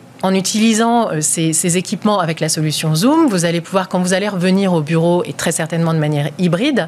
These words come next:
vous allez pouvoir installer un réceptionniste virtuel. Vous allez pouvoir compter en temps réel le nombre de personnes qui sont dans un espace défini, donc dans l'ensemble des bureaux ou dans une salle de réunion.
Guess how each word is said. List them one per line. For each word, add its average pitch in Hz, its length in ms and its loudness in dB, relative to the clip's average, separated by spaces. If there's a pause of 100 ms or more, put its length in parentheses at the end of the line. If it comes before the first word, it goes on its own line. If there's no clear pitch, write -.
(460)
vous 175 80 2
allez 170 160 -2
pouvoir 175 320 -2
installer 185 500 0
un 160 60 -2
réceptionniste 160 600 -2
virtuel. 160 600 -2
Vous 160 140 -2
allez 165 180 0
pouvoir 185 560 -2 (300)
compter 220 500 0
en 175 80 0
temps 175 180 -2
réel 180 440 0
le 196 80 0
nombre 175 200 2
de 175 80 2
personnes 185 460 0
qui 185 140 -4
sont 214 320 0
dans 170 180 -2
un 147 60 -2
espace 147 320 -4
défini, 175 420 2
donc 151 220 -2 (240)
dans 151 100 -2
l'ensemble 143 300 -2
des 151 100 2
bureaux 160 300 2
ou - 20 2
dans 175 120 0
une 175 180 0
salle 185 180 -2
de 185 80 0
réunion. 202 380 0